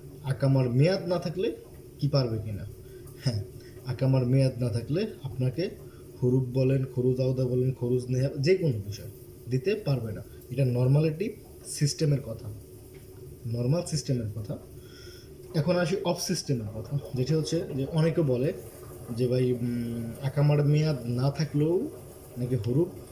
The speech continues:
দিতে পারে", ঠিক আছে? আকামার মেয়াদ না থাকলেও নাকি হুরুপ দিতে পারে।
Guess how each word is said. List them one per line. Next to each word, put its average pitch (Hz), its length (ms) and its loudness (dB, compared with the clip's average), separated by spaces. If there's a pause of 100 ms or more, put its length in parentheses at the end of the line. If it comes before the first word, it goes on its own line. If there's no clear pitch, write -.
(380)
দিতে 160 220 2
পারে", - 360 -8 (1800)
ঠিক 113 160 -4
আছে? 160 180 -2 (1700)
আকামার 135 440 4
মেয়াদ 135 280 2
না 135 100 4
থাকলেও 147 340 2
নাকি 160 200 2
হুরুপ 135 240 4
দিতে 147 220 0
পারে। 110 220 -4